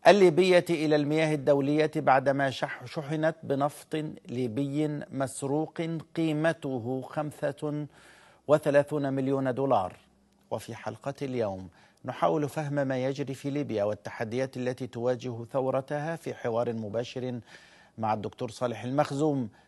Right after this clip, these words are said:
نائب رئيس المؤتمر الوطني الليبي، أعلى سلطة منتخبة في البلاد وأستاذ القانون في جامعة طرابلس، وذلك عبر الأقمار الاصطناعية من العاصمة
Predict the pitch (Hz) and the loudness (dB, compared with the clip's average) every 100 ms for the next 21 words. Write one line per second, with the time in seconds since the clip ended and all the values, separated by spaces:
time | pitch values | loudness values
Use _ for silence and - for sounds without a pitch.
0 | _ - 120 151 151 135 131 131 143 147 | _ -6 -2 0 0 0 0 0 -4 -6
1 | 147 131 123 - - 131 131 120 117 110 | -4 -4 -4 -8 -6 -4 -2 -2 -4 -2
2 | 110 127 131 127 127 120 120 127 123 101 | -2 -2 -2 -4 -4 -4 -4 -2 -2 0
3 | 123 127 117 - 139 131 135 123 117 110 | 2 2 -2 -6 -10 -8 -6 -4 -6 -6
4 | 131 - 123 117 - 120 110 - 120 113 | -8 -4 -4 -4 -6 -8 -8 -8 -6 -2
5 | 120 127 117 - - _ - 113 - 135 | 2 0 -2 -14 -20 _ -6 -6 -4 -2
6 | 127 123 - 131 139 113 - 117 110 113 | -2 -2 0 0 0 -4 -6 -4 -2 -2
7 | 120 117 - 120 120 123 151 - 135 131 | -2 -4 -2 0 2 0 -6 -2 2 4
8 | 127 123 123 113 123 127 117 131 - 117 | 2 2 2 2 2 0 -2 -2 -2 -2
9 | 110 110 - 117 104 110 110 107 - 104 | -2 -4 -6 -6 -4 -4 -4 -4 -6 -10
10 | 92 _ _ _ _ _ _ _ _ 104 | -10 _ _ _ _ _ _ _ _ -8
11 | 110 113 104 104 - 120 117 | -4 0 2 2 0 -6 -6